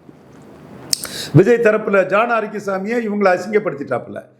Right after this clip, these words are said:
அஹ், திருமங்கலம் விஜய், திருப்பரங்குன்றம் விஜய், திருவையாறு விஜய், அஹ், பொள்ளாச்சி விஜய்ன்னுட்டு,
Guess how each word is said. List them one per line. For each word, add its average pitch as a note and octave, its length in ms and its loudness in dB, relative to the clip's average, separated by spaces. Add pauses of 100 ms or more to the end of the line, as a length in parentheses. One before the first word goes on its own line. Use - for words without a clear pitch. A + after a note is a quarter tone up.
(320)
அஹ், D#3 180 4
திருமங்கலம் F3+ 500 2
விஜய், D#3 260 0
திருப்பரங்குன்றம் E3 580 0
விஜய், D#3 220 -2
திருவையாறு E3 500 2
விஜய், D#3+ 280 -4 (380)
அஹ், D3 340 0 (280)
பொள்ளாச்சி E3 420 2
விஜய்ன்னுட்டு, D3 640 0